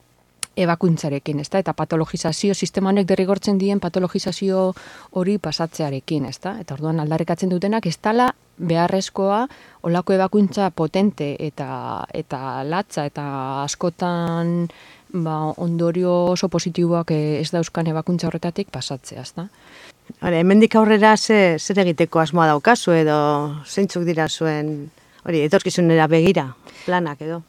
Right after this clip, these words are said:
Speaker 1: Ba, beitu, ontxe momentuan gauz, eh, eskun manifestoarekin, Valeri Solana zen eskun manifestuaren irakurketa bat egin nahi genuen,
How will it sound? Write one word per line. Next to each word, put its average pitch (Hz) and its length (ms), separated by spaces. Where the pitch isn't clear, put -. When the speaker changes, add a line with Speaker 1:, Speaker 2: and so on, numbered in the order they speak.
Speaker 1:
Ba, 190 180
beitu, 185 380
ontxe 190 320
momentuan 262 480
gauz, 185 720
eh, 165 800
eskun 233 340
manifestoarekin, 165 1000
Valeri 170 320
Solana 208 720
zen 185 880
eskun 175 540
manifestuaren 180 720
irakurketa 175 880
bat 175 240
egin 175 160
nahi 175 140
genuen, 208 400